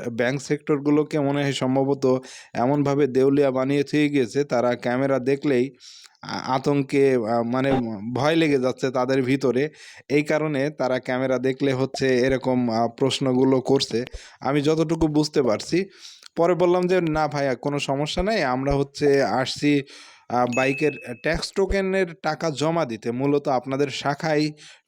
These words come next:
ট্যাক্স টোকেনের টাকা জমা দিয়ে নতুন করে একটা ট্যাক্স টোকেনের কাগজ স্লিপ নেওয়া যায় কিনা, এই জন্যে আসছি।" পরে আমি হচ্ছে ঝিনাইদহ হচ্ছে, উম,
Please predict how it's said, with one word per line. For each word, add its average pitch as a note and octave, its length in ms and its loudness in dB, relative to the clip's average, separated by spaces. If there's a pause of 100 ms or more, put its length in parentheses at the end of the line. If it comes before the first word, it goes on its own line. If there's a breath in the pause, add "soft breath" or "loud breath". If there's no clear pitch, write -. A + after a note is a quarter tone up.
ট্যাক্স - 280 -2
টোকেনের C#3+ 340 0
টাকা C3+ 280 -2
জমা C3+ 300 0
দিয়ে D#3+ 180 0
নতুন C#3 280 0
করে C3 200 2
একটা C3 220 -2
ট্যাক্স B2 300 -2
টোকেনের C3+ 440 0
কাগজ B2+ 360 2
স্লিপ C#3 500 0
নেওয়া C3+ 240 2
যায় C#3+ 220 -2
কিনা, B2+ 280 -10 (380 soft breath)
এই E3 120 0
জন্যে D#3+ 280 0
আসছি।" G#2 360 -6 (280 soft breath)
পরে E3 180 2
আমি F#3 160 0
হচ্ছে F3 260 -2
ঝিনাইদহ D#3 840 0
হচ্ছে, C#3 480 0
উম, C3 280 -4